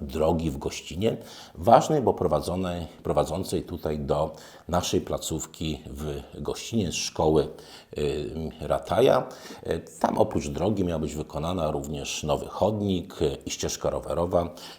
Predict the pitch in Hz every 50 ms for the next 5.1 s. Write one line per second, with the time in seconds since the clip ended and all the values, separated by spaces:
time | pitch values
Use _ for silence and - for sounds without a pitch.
0 | _ _ - 262 277 311 233 196 - - - 76 78 85 - - - 76 - -
1 | - - - _ - - - - - - - - - - 92 80 - - 76 -
2 | - 78 71 73 71 67 - - - - - - - 67 69 87 90 - - -
3 | 90 87 82 - - - - - - - - - - - - - - - - -
4 | - - - - _ _ _ _ _ _ _ _ - - - 117 107 95 104 101
5 | 98